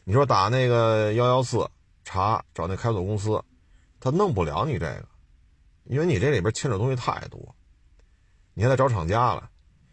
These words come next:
所以很麻烦啊。再一个呢，我就是提醒各位，你看啊，原来这个豪华车啊，就包括原-，现在也有，十年前它也有，你只要一锁车，拿遥控器锁，它拿解码器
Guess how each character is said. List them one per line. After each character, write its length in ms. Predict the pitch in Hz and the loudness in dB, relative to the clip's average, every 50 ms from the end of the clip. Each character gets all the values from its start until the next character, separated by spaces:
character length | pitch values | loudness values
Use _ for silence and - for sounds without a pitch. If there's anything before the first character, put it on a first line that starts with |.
| _ _ | _ _
所 120 | - - | -4 -2
以 60 | 127 | -2
很 180 | 110 92 - 82 71 | -2 0 -4 -4 -4
麻 400 | 76 78 67 - 87 131 139 117 | -4 -4 -2 0 2 2 2 2
烦 240 | 92 78 - - - - _ _ _ _ _ | 0 -2 -8 -10 -16 -20 _ _ _ _ _
啊。 220 | - 76 71 62 - | -12 -10 -10 -10 -6
再 320 | - 160 165 160 147 139 | -2 2 2 4 4 2
一 40 | 131 | 2
个 120 | 135 131 | 2 2
呢， 180 | 127 123 117 107 | 4 4 4 4
我 80 | 98 92 | 2 2
就 100 | 101 110 | 2 0
是 60 | 101 | 0
提 200 | - - - 127 | 0 -2 -2 0
醒 140 | 131 101 85 | 0 0 0
各 140 | 80 76 | -2 -4
位， 160 | 78 78 69 - - _ _ _ _ - _ _ - _ _ _ - | -4 -4 -6 -8 -12 _ _ _ _ -20 _ _ -20 _ _ _ -8
你 140 | - 101 107 | -4 0 2
看 160 | 120 156 151 | 4 4 4
啊， 380 | 127 101 101 110 104 95 - - - _ _ _ _ _ _ _ _ _ _ _ _ _ _ _ _ _ _ _ _ _ _ - - - _ - | 4 2 2 2 0 0 -4 -14 -20 _ _ _ _ _ _ _ _ _ _ _ _ _ _ _ _ _ _ _ _ _ _ -14 -14 -14 _ -8
原 180 | - 107 117 | -2 0 2
来 100 | 123 127 | 2 2
这 80 | 135 135 | 4 2
个 80 | 120 104 | 2 2
豪 220 | - - 104 113 | 0 0 0 2
华 160 | 123 123 120 | 2 2 2
车 280 | 113 117 120 120 107 - - _ _ _ _ _ _ _ _ | 2 2 2 2 2 0 -4 _ _ _ _ _ _ _ _
啊， 300 | - 69 69 58 - - - - - - | -12 -10 -8 -8 -8 -10 -14 -18 -14 -12
就 80 | 90 85 - | -10 -10 -4
包 160 | - 107 123 | -2 -2 0
括 100 | 123 98 | 0 0
原-， 140 | 90 90 98 | 0 -2 -4
现 180 | - - 147 | -2 -2 0
在 140 | 175 202 180 | 0 0 0
也 120 | 95 87 73 | 0 -2 -4
有， 140 | - - _ _ - - - - - _ | -6 -10 _ _ -20 -20 -20 -20 -20 _
十 240 | - - - - 135 | -8 -6 -2 0 0
年 160 | 165 190 190 | 2 2 2
前 160 | 139 165 190 | 2 2 2
它 160 | 180 131 113 | 2 2 0
也 140 | 98 87 80 | 0 0 -2
有， 160 | 64 50 - _ _ _ _ _ - _ _ _ _ - | -4 -8 -10 _ _ _ _ _ -20 _ _ _ _ -4
你 180 | - 120 170 180 | 0 2 2 4
只 80 | 139 | 6
要 120 | 127 120 135 | 4 4 4
一 160 | 156 113 147 | 4 4 2
锁 220 | 117 - - 82 | 2 2 0 -4
车， 260 | 85 - 120 131 127 - | 0 2 2 2 2 2
拿 200 | - 101 104 113 123 | 0 -2 0 2 2
遥 100 | 120 117 | 2 2
控 120 | 123 131 | 2 2
器 160 | 123 123 107 | 2 2 0
锁， 300 | 87 - - 90 - - - | -2 -2 -6 -10 -10 -10 -6
它 100 | 101 104 | -4 -2
拿 120 | 113 120 | 0 0
解 140 | 117 110 120 | 0 0 0
码 160 | 117 98 80 | 0 0 -2
器 280 | 82 - - 98 - | -4 -4 -4 -6 -6